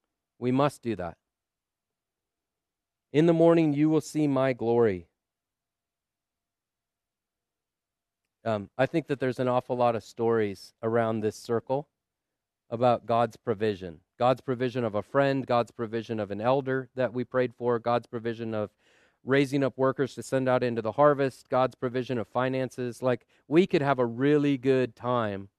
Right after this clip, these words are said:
if we built a campfire and, and, um, assuming it was just a bit cooler, um, and, and just said, "Let's just tell the stories of how our God has provided," couldn't we?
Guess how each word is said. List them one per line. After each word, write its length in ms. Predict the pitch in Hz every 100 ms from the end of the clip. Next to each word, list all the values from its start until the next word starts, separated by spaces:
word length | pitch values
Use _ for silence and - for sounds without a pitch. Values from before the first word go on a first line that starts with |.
| _ _ _ _ _ _
if 180 | 127 127
we 120 | 139
built 320 | 120 135 135 131
a 100 | 110
campfire 840 | - 135 123 - 117 110 110 107 -
and, 320 | 117 107 95 _ _ _ _ -
and, 420 | 120 113 104 - _
um, 360 | 113 110 92 85 _ _
assuming 400 | 113 - 127 110
it 60 | 101
was 100 | 92
just 220 | 107 -
a 40 | 90
bit 240 | 104 98
cooler, 380 | - 98 92 - _ _ _ _ 120
um, 260 | 113 92 _ _ _ _ _
and, 320 | 131 131 120 -
and 260 | 127 127 120
just 240 | 131 -
said, 240 | - 135 120
"Let's 180 | 143 -
just 220 | 160 -
tell 220 | 143 135
the 80 | 120
stories 720 | - 120 113 113 104 95 -
of 280 | 113 104 95
how 220 | - 113 117
our 160 | 107
God 320 | 98 107 101
has 120 | 95 90
provided," 640 | - 92 98 95 85 -
couldn't 220 | 127 127
we? 140 | 156